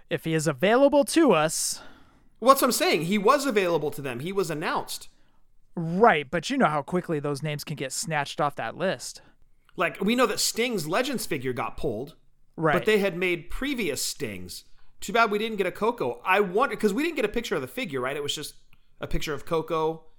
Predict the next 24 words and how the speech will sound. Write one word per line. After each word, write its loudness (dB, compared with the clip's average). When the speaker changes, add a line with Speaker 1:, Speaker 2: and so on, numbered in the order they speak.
Speaker 1:
Correct. 4
Speaker 2:
in -2
that 0
little 0
Elite -6
Series -4
forty-four -4
picture, -8
right? -10
Speaker 1:
Correct, 0
correct. -4
Speaker 2:
Yeah. 4
I 6
wonder 2
if -6
they -2
were -2
gonna -4
go -2
L -2
J -2
N -4
love -4
letter. -10